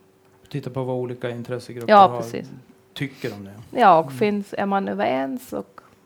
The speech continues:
Speaker 2: har man samma utgångspunkt, ut-, utgångsläge.
Speaker 1: Ja.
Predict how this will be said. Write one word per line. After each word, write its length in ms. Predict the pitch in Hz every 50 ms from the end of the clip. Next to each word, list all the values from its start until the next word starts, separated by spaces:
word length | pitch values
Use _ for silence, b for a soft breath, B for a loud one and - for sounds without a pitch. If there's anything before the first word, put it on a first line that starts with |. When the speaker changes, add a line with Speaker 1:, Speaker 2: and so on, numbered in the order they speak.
| _ -
Speaker 2:
har 80 | 208 202
man 240 | 196 196 196 190
samma 400 | 185 - 190 180 180 175 180 185 202
utgångspunkt, 800 | - 190 - - 175 175 170 170 - - 240 196 165 165 - - _
ut-, 200 | - - 185 - _ -
utgångsläge. 720 | 185 - - - 170 170 170 - 202 202 196 175 156 170 165 _ _ -
Speaker 1:
Ja. 200 | 120 123 147